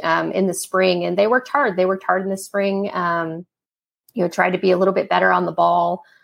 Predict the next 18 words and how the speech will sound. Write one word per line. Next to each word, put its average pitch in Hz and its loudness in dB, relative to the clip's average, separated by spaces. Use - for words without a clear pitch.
um, 170 0
and, 170 -4
uh, 160 -2
and 165 -8
get, 190 -2
get, 170 0
uh, 156 0
build 202 2
our 175 4
strength. 185 -2
I 180 0
don't 175 -2
think 170 -10
we 160 -6
were 156 -6
very 160 -4
strong, 160 -2
um, 165 -2